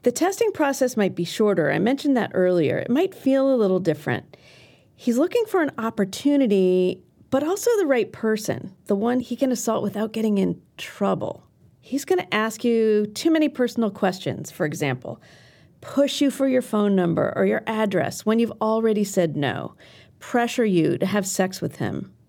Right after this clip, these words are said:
There were some studies done a few years back by people in the criminal justice system, and what they did was very interesting. They went to jails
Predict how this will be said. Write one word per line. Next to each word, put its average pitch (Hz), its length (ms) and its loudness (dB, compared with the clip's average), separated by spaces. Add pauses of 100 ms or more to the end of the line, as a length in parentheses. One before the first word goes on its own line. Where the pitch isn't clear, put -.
(160)
There 294 180 2
were 403 100 0
some 311 180 0
studies 208 440 0
done 175 240 2
a 175 60 2
few 180 200 0
years 175 280 2
back 143 520 -2 (500)
by 214 180 2
people 254 460 0
in 226 60 2
the 190 80 2
criminal 202 440 2
justice 185 520 -4
system, 233 640 -4 (640)
and 220 140 -2
what 330 140 0
they 480 120 2 (100)
did 160 500 2
was 196 180 -4
very 302 280 0
interesting. 180 680 -2
They 202 140 0
went 269 260 -2
to 359 100 -2
jails 190 720 0